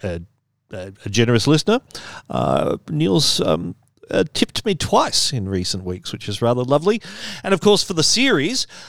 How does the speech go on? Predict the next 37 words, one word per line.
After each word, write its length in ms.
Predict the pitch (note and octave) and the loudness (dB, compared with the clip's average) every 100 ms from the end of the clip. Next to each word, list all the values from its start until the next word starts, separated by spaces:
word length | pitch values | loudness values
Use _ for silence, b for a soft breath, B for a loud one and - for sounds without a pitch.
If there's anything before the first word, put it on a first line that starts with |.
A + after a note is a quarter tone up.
| B E3+ | B 2
uh, 160 | E3+ | 4
it's, 220 | D#3 D#3+ G3 | 2 -2 -2
uh, 320 | D#3 D3+ D3+ | 2 4 2
the 120 | C#3+ | 0
special 280 | - D3 C#3+ | 0 2 4
guests, 560 | F3+ A3+ - - - D#3 | 4 2 2 -2 -2 -2
uh, 380 | C#3 B2 A#2 A#2 - | -2 -2 0 -4 -4
episodes, 600 | B2+ - - D3 F#3 E3 | -6 -2 4 4 4 0
it's 160 | - | -2
thanks 240 | F3+ D#3+ - | -2 -2 -2
to 100 | D3 | 2
all 140 | C#3 | 4
the 80 | B2 | 4
people 340 | B2+ A#2 A#2+ | 4 2 0
who 140 | A#2 A2 | 0 -2
contributed 640 | A#2 - B2 A2+ G#2+ G#2+ | -6 0 2 2 0 -2
to 100 | A#2 | -2
the 100 | G#2 | 2
nine 300 | A2 A2 A2 | 4 4 4
P 160 | A2+ G2+ | 2 2
M 100 | G#2+ | 4
Autumn 300 | A#2 A2+ F#2 | 4 2 2
Series 460 | B2 A2 G#2 A2 B B B | 2 2 2 0 B B B
twenty 260 | - A#2 G#2 | -6 -2 -2
twenty-two 640 | - G#2+ G2 - G2+ G2 b b | -2 -4 -4 2 4 4 b b
crowdfunding 720 | - G2 G2+ - G#2 G2 F#2 | -2 0 0 -2 -4 -4 -8
campaign. 720 | F#2+ G2 F#2 - C#3 B2+ F#2+ | -4 -4 -4 -4 0 2 0
And 240 | G#2+ A#2 A2 | -4 -6 -4
today, 600 | A#2 G#2 E3 C3+ G#2 G3+ B B B B - | -4 2 6 6 4 0 B B B B -10
uh, 420 | - A2 A2 A2 A#2 | 0 4 4 4 2
I 80 | A#2 | 0
want 140 | A2+ | 2
to 40 | G#2+ | 0
particularly 960 | - - - F3 - F3 A2+ G2 G2 | -4 -2 2 2 2 0 0 0 -2
mention 640 | G2+ G2+ - B2+ F3 G#3+ - | -6 -6 -4 -4 -4 -10 -8
and 220 | G#2 G2+ | -8 -8
thank 440 | - C3 E3 - | -4 0 0 -2